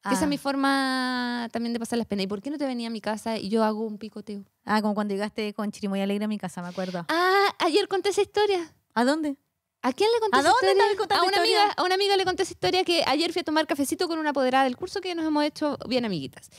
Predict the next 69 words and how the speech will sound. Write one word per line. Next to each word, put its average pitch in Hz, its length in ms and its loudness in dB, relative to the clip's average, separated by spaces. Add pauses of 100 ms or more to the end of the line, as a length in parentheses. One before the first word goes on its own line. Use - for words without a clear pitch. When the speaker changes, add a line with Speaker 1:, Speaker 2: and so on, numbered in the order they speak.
(220)
Speaker 1:
Y 240 80 -4
le 285 100 0
conté 294 200 2
la 285 60 0
historia 285 220 2
de 277 60 0
la 269 80 -2
chirimoya 247 400 2
alegre 240 260 0
porque 233 220 -8
también 208 320 -6
ella 214 220 -6
hacía 220 540 -2
la 208 100 -4
dieta 226 140 -2
Speaker 2:
Puedes 247 100 6
Speaker 1:
de - 20 4
Speaker 2:
contársela 233 380 2
a - 20 4
la 214 60 4
Speaker 1:
exclusión. 226 160 -2
Speaker 2:
gente 226 100 -2
porque 214 120 -4
a - 20 -6
lo 202 80 -8
mejor 214 120 -10
hay 214 60 -10
gente 220 160 -8
que 208 60 -4
no 190 80 -4
Speaker 1:
Ya. 196 60 0
Speaker 2:
conoce 247 200 0
la 240 60 -8
historia 240 240 -8
de - 20 -
la 233 40 -8
Speaker 1:
Lo 233 60 -18
que 208 60 -6
pasa 233 160 0
es 233 60 -2
Speaker 2:
chirimoya 311 180 2
Speaker 1:
que - 80 4
Speaker 2:
alegre. 220 180 -16
Speaker 1:
yo 220 120 0
estaba 277 480 4
embarazada 254 720 4
de 220 500 0 (1160)
Speaker 2:
Baltasar. 208 440 -2 (340)
Speaker 1:
¿Pero 226 160 4
de 226 100 4
cuál? 349 220 6
No, 294 120 4
claro. 320 360 4
Speaker 2:
<laughs> - 20 6
Mi 302 60 6
hijo. 247 280 6 (540)
Speaker 1:
De 214 240 2
cuatro 349 200 4
Speaker 2:
Tu 339 60 6
hijo. 262 60 2
Speaker 1:
meses 311 340 2
de 349 60 4
haber 349 320 6
estado, 381 260 2 (220)
y - 60 -6
porque 302 200 -2
Speaker 2:
Ah, 233 40 6
Speaker 1:
la 269 120 6
mal 285 40 -4